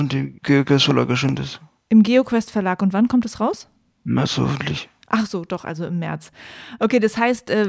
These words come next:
Speaker 2: wer da jetzt noch Lust hat, mehr zu erfahren von dir, wird ab März auf jeden Fall dieses Buch sich holen können und das lesen.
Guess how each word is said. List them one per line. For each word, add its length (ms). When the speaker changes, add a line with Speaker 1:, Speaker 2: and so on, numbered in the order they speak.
Speaker 2:
wer 400
da 160
jetzt 240
noch 180
Lust 240
hat, 200
mehr 440
zu 160
erfahren 540
von 260
dir, 280
wird 300
ab 100
März 240
auf 160
jeden 120
Fall 680
dieses 220
Buch 180
sich 220
holen 260
können 300
und 160
das 180
lesen. 440